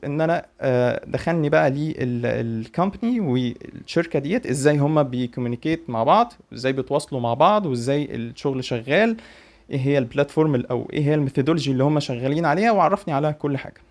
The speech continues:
طيب ده كده باختصار ازاي انا تجربتي في ازاي الاقي شغل. طيب دلوقتي انا محتاج اوضح لك شويه مفاهيم تكون مركز معايا فيهم كويس جدا عشان تقدر تحصل على الوظيفه ديت.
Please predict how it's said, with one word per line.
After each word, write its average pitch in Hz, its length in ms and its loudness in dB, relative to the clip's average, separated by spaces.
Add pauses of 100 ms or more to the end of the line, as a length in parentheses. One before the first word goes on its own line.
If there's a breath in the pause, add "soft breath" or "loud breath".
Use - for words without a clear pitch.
(280)
طيب 113 260 -6
ده 156 160 4
كده 214 220 0
باختصار 190 600 -2 (160)
ازاي 151 540 0 (100)
انا 160 240 -2 (100)
تجربتي 139 420 -4
في - 80 -8
ازاي 147 360 0
الاقي 135 220 -2
شغل. - 200 -10 (640 soft breath)
طيب 120 220 6
دلوقتي 214 480 4
انا 190 80 2
محتاج 190 340 0
اوضح 165 300 2
لك 165 100 0
شويه 180 280 2
مفاهيم 165 380 4
تكون 175 320 0
مركز 156 320 0
معايا 160 140 2
فيهم 165 260 2
كويس 170 360 2
جدا 202 380 2
عشان 165 280 0
تقدر 160 280 2
تحصل 160 380 -2
على 139 180 2
الوظيفه 123 400 0
ديت. 107 300 -8